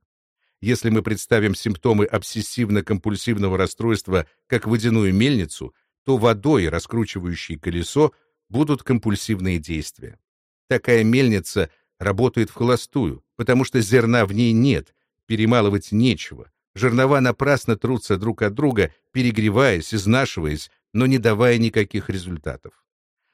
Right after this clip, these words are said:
Тогда логичным будет предположить, что остановить бесконечное вращение можно, прервав поток воды. Главная идея работы с защитными действиями, компульсии, нужно ограничивать вплоть до полного отказа от них.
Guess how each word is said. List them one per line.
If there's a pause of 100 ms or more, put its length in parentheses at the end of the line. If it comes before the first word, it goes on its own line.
(160)
Тогда
логичным
будет
предположить,
что
остановить
бесконечное
вращение
можно, (300)
прервав
поток
воды. (880)
Главная
идея
работы
с
защитными
действиями, (140)
компульсии, (260)
нужно
ограничивать (200)
вплоть
до
полного
отказа
от
них.